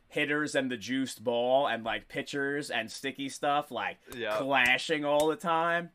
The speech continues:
Speaker 2: <laughs>
Speaker 1: Big fan. Big fan of this. 'Cause I feel like eventually you're gonna have, like, a, a batter and a pitcher on their own team, like, say something
Speaker 2: Mm-hmm.
Speaker 1: contradictory in a press conference, and there's gonna be beef.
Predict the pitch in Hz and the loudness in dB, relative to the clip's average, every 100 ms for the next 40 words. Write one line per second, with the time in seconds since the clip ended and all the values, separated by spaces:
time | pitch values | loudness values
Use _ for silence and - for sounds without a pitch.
0 | - - - 156 135 - 170 165 - 151 | -10 -10 -6 -6 -4 4 4 4 0 2
1 | 139 120 87 - 101 147 147 - 135 117 | 4 4 0 -10 -4 -2 -2 0 0 2
2 | 107 95 95 - _ _ _ 139 131 131 | -2 -6 -12 -14 _ _ _ -2 -2 0
3 | 190 208 170 139 - 190 175 143 135 135 | -4 -2 0 0 -2 -4 -4 -4 -2 -2
4 | 135 135 127 117 113 104 _ _ - 107 | 0 0 0 -2 -4 -8 _ _ -8 -4
5 | 95 107 117 131 135 139 _ _ _ 113 | -2 0 0 0 -4 -6 _ _ _ -6
6 | 110 - 143 123 135 117 113 113 107 117 | -6 -6 -8 -2 0 0 -2 -4 -4 -6
7 | 123 127 123 127 147 151 _ _ 107 101 | -8 -6 -4 -4 -6 -12 _ _ -10 -8
8 | - 117 117 120 127 113 117 113 117 113 | -6 -4 -4 -2 -4 -4 -6 -4 -6 -6
9 | 107 113 - 127 123 98 - 113 - 123 | -6 -8 -6 -4 -4 -6 -6 -6 -4 -2
10 | 127 135 147 143 113 113 117 107 107 101 | -2 -2 -6 -6 -6 -6 -8 -8 -8 -10
11 | 85 127 117 90 - - | -8 -6 -6 -8 -16 -20